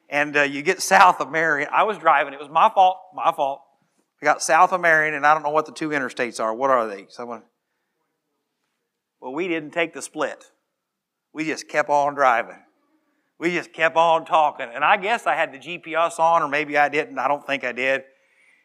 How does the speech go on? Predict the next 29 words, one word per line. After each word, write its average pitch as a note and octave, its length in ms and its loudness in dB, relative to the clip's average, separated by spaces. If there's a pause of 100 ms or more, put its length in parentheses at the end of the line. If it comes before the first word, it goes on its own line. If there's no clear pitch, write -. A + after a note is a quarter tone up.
(140)
And D3+ 80 -14
we A3 80 -6
get G#3+ 160 2
about E3+ 380 4
to, A#2+ 200 -8 (640)
is - 80 -20
it - 100 -20
Tams? F#3+ 600 -8 (1120)
Thebes? F3+ 480 -6
I C#3+ 180 0
don't D3 100 -2
know C3 100 -6
where A#2+ 80 -10
we're B2 120 -4
at. C3+ 200 0 (1000)
He G#3+ 140 -6
goes, G3 400 0 (380)
"It D4+ 100 -16
don't D#3+ 180 2
look A#3 200 -2
right." A2+ 280 -2
I'm A#2+ 120 -2
like, G2 180 -12
"That C3+ 100 0
looks B3 160 0
good C#4+ 180 -2
to A#3 40 0
me." D4+ 380 2 (420)
I'm E3 320 4